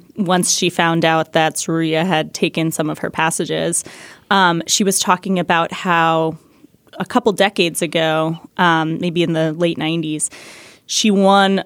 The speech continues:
a lawsuit against another romance writer who had plagiarized her. And she said the press treated it like a big joke, sort of like,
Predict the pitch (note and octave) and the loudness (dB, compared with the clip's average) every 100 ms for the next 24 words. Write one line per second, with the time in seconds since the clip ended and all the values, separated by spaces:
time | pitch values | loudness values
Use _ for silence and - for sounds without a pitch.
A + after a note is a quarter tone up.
0 | - F#3 F3 E3 E3+ C#4 - F3 - F#3+ | 0 2 2 2 0 0 0 0 0 0
1 | F3+ - F3+ A3 A3+ E3+ D#3+ D#3+ D3+ E3+ | 0 0 2 2 2 2 0 -2 -4 -4
2 | D#3+ E3+ D#3 E3+ D#3+ D#3 E3+ D#3+ D#3 D#3 | -4 -4 -4 -2 -2 -4 -4 -2 -2 -2
3 | D3+ - D#3+ D#3 - F#3 G3+ - A3 G3 | -2 -2 -2 -2 -2 -2 -2 2 2 4
4 | F#3+ - G3 F#3 - - - G3+ G3 F3 | 0 -2 0 0 0 -6 -2 0 2 2
5 | D#3+ - E3+ F3+ D#3+ F3 D3+ C#3+ E3 E3+ | 0 -2 -2 -2 0 0 0 0 2 2
6 | B2 - - - - G3 F#3 E3+ E3 D#3+ | 0 -8 -18 -6 0 2 2 0 -4 -4